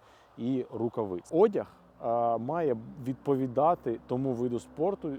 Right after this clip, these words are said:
яким ви займаєтесь. Потім, якщо температура у нас десь нуль, нижче нуля, для тих, хто сильно мерзне, можна одягати бігові лосіни.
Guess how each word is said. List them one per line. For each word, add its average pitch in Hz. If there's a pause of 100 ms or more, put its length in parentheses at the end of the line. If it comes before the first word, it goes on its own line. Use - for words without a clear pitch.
яким 143
ви 120
займаєтесь. 110
Потім, 151
якщо 139
температура 165 (120)
у 131
нас 131
десь 113 (220)
нуль, 165 (460)
нижче 143
нуля, 175
для 135
тих, 165
хто -
сильно 123 (560)
мерзне, 190
можна 170
одягати 135
бігові 127
лосіни. 117